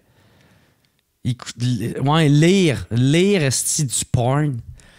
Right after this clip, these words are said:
Lire du porn, ça doit être de la marde. Tu sais, pas pour rien, là, que Summum pis tout ça, là, esti, ça tire de l'aile ben raide, là.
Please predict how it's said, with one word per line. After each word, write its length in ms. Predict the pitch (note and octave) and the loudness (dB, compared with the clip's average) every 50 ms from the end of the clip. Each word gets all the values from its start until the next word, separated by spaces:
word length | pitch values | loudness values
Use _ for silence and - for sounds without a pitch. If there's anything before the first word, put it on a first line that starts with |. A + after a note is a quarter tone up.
| - - - - | -20 -20 -8 -2
Lire 320 | - G3 B3+ E4 F4+ D#4+ G3+ | 0 2 4 4 4 2 2
du 160 | D3+ - - | 0 -2 -2
porn, 340 | - - E3 F#3+ G#3 A3 G3+ | 0 2 2 4 4 2 2
ça 220 | - - B2+ B2 | 0 0 0 0
doit 180 | B2+ C#3 E3 F#3 | 2 2 0 0
être 80 | D#3+ | 0
de 60 | A#2+ B2 | 0 0
la 100 | A2 G#2+ | 0 0
marde. 540 | G2+ G2+ G#2+ B2 B2+ B2 A2+ G#2 F#2+ G#2 - _ _ _ _ _ _ - - - - - - _ _ _ | 0 0 0 -2 -2 -4 -4 -4 -4 -6 -8 _ _ _ _ _ _ -20 -20 -20 -20 -20 -20 _ _ _
Tu 80 | - | -6
sais, 80 | F3 F#3+ | -4 -2
pas 160 | F#3 A#3 B3+ | 0 0 0
pour 180 | B3 A#3+ F#3+ D#3 | 2 0 0 2
rien, 500 | D3+ D3 C#3 B2+ C#3+ C#3+ D#3+ G3 A3 G3+ | 2 2 2 2 2 2 2 0 0 0
là, 160 | F#3 E3+ E3+ | 0 0 0
que 320 | - - B2+ B2 A#2 A2+ | 0 0 0 0 0 0
Summum 540 | A#2 - - C#3+ A#2+ A2 A#2 B2+ C#3+ D#3 D3 | 0 0 0 0 0 0 0 0 0 0 -2
pis 100 | - - | -4 -4
tout 160 | - - G#2+ - | -4 -4 -4 -4
ça, 280 | - - - C#3 C#3 | -2 -2 0 0 0
là, 100 | B2 G#2+ | 0 0
esti, 380 | G#2+ G#2 - - - - - - | -2 -2 -4 -6 -8 -8 -6 -6
ça 200 | - - G2+ G2+ | -4 -4 -4 -4
tire 380 | - - - B2 B2+ C3 B2+ | -4 -4 -2 -2 0 0 0
de 60 | A#2 A2+ | 0 0
l'aile 260 | A2+ A#2 A#2+ C3 C3+ | 0 0 0 0 0
ben 280 | A#2+ A#2 A2 G#2 G2 | 0 0 0 0 -2
raide, 300 | F#2+ G#2 B2 C#3+ C#3+ C3 | -2 -2 -2 -2 -2 -2
là. 80 | C3 C3+ | -4 -6